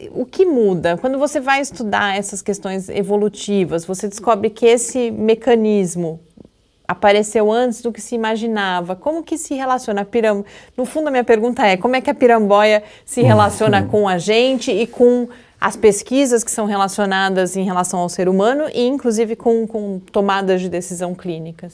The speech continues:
Speaker 2: Esse, eh, os resultados que, que foram publicados, eles, acho que eles são importantes por três motivos, tá? Um deles são os aspectos fisiológicos envolvidos com o peixe que tem respiração pulmonar. Isso por si só já é muito interessante,
Speaker 1: Só o peixe,
Speaker 2: principalmente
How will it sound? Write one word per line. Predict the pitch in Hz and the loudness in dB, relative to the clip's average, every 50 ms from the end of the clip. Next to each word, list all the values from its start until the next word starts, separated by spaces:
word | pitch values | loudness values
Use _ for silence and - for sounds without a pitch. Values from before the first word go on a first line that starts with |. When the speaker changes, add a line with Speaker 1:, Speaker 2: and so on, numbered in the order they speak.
| - - - _ _ _ _ _ _ _ _ _ _ | -20 -20 -20 _ _ _ _ _ _ _ _ _ _
Speaker 2:
Esse, | - 185 165 143 - - - 185 190 196 196 - | -4 -4 -4 -2 -4 -6 -4 -2 -2 -2 -4 -4
eh, | 151 143 151 - | -4 -4 -4 -2
os | 143 127 117 | -4 -2 -2
resultados | 131 135 139 - 170 180 202 190 139 - | -2 -2 0 0 0 0 0 0 -4 -6
que, | - - - 123 | -10 -10 -12 -12
que | - - 120 | -8 -8 -10
foram | 110 - 123 117 | -6 -4 -4 -4
publicados, | 113 - 120 117 101 98 - 123 123 131 123 113 | -4 -8 -8 -10 -10 -8 -6 -6 -6 -4 -4 -4
eles, | 120 120 120 117 113 - - - | -6 -6 -6 -8 -12 -14 -12 -4
acho | - 113 117 - | -4 -4 -4 -2
que | - | -4
eles | 123 - | -6 -4
são | - 123 | -4 -4
importantes | 110 - - 117 - - - 127 135 135 | -4 -4 -6 -8 -8 -8 -8 -8 -8 -8
por | - 143 135 | -10 -14 -10
três | - 135 127 123 123 | -6 -6 -6 -6 -6
motivos, | 135 147 143 - - - - - _ - - _ | -10 -12 -14 -14 -16 -18 -18 -18 _ -20 -20 _
tá? | - - - | -16 -14 -12
Um | - 143 143 131 | -8 -6 -6 -2
deles | 127 123 131 139 156 160 165 156 - - - _ - - - - - - _ _ | 0 0 0 0 0 -4 -8 -10 -12 -18 -20 _ -20 -20 -20 -20 -20 -20 _ _
são | - - - - 139 131 131 131 | -14 -12 -6 -2 0 0 0 0
os | 123 | 0
aspectos | 127 120 - - - - 127 131 - - 135 127 - | -2 -4 -6 -4 0 0 0 0 -2 -8 -10 -10 -4
fisiológicos | - 143 123 113 123 139 131 120 110 110 117 127 - - 135 117 | -2 0 0 0 0 0 0 0 0 -2 -2 -4 -6 -8 -8 -6
envolvidos | 120 123 120 151 156 139 117 - 131 131 151 160 151 - | -6 -4 -4 -2 -4 -4 -4 -4 -4 -4 -4 -4 -8 -12
com | - - 170 | -10 -10 -10
o | 165 | -10
peixe | - _ 143 131 156 160 - - | -6 _ -2 -2 -2 -2 -6 -10
que | - 135 | -12 -8
tem | - 147 | -4 -4
respiração | 135 139 139 - - 139 127 - - 170 | -4 -4 -6 -6 -10 -10 -10 -10 -10 -12
pulmonar. | 139 - 151 156 156 123 101 90 | -10 -10 -10 -10 -10 -10 -10 -12
Isso | 92 - - | -14 -16 -18
por | _ - | _ -12
si | - 135 | -10 -10
só | - - 139 127 123 | -8 -6 -6 -6 -6
já | 123 123 | -4 -4
é | |
muito | 127 139 139 139 - | -2 -2 -2 -4 -6
interessante, | 147 - 107 104 - - 131 139 | -8 -10 -10 -10 -8 -6 -6 -4
Speaker 1:
Só | - 165 160 170 | -2 0 0 0
o | 180 | 0
peixe, | - - 196 165 | 0 -2 -2 -2
Speaker 2:
principalmente | 156 180 143 117 117 139 170 185 196 180 | 0 0 0 0 0 -2 -4 -4 -6 -8